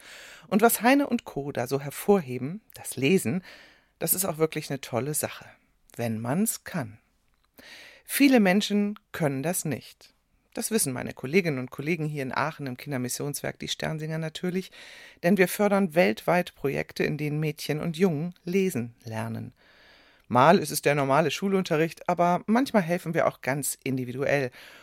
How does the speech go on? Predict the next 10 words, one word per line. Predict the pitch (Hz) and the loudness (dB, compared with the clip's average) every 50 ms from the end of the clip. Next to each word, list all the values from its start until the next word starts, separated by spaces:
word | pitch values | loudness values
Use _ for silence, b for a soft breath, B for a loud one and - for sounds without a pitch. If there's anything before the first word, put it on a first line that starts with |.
| B B B B | B B B B
Und | B 147 143 135 131 - | B -6 -6 -6 -6 -8
diese | 147 143 139 135 139 | -10 -8 -4 -4 -4
Projekte | 139 - - - 139 139 147 151 - - 156 135 | -4 -4 -2 -2 0 2 0 0 -2 -2 -6 -6
sind | 135 127 131 - - - | -6 -8 -12 -6 0 4
echt | 156 147 - - - - - | 4 4 4 0 -8 -6 -4
nötig, | 156 160 165 - - 147 151 190 - - - | -2 -2 -2 -4 -6 -8 -8 -8 -10 -6 -2
denn | 151 147 151 | 0 0 2
laut | 147 143 143 143 143 - - | 4 2 2 2 2 -4 -8
unesco | - 151 143 147 160 185 - - - 196 180 156 | -8 -6 -4 -4 -2 -4 -4 -4 -6 -6 -6 -6
hat | 156 160 160 - | -8 -10 -10 -12